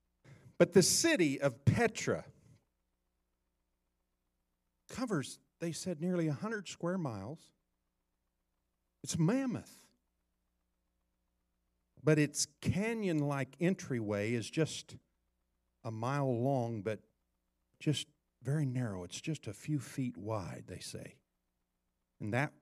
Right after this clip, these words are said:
makes it very easy to defend. Some say this may be where God keeps the Jews out of Satan's reach in the, in the last half of this terrible time. For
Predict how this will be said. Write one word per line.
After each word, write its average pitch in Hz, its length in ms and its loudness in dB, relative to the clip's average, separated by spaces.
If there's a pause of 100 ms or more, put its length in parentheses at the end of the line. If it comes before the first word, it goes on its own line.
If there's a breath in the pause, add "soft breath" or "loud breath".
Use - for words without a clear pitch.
(220)
makes 117 380 -6
it 113 160 -6
very 101 380 -6 (120)
easy 98 680 -4 (100)
to 95 220 -6
defend. - 760 -2 (840)
Some 113 240 0
say 95 240 -6
this 104 260 -6
may 113 140 -4
be 117 160 -4
where 127 220 -4
God 131 320 -8
keeps 135 260 -8
the 131 80 -8
Jews 127 320 -6
out 104 140 -2
of 110 80 -6
Satan's 135 400 -8
reach 151 300 -8
in 107 120 -4
the, 101 100 -6 (520 loud breath)
in 104 140 -6
the 104 140 -4
last 110 440 -6
half 120 300 -4
of 104 80 -12
this - 460 -8 (500)
terrible 123 320 -4
time. 104 600 -6
For 104 320 -4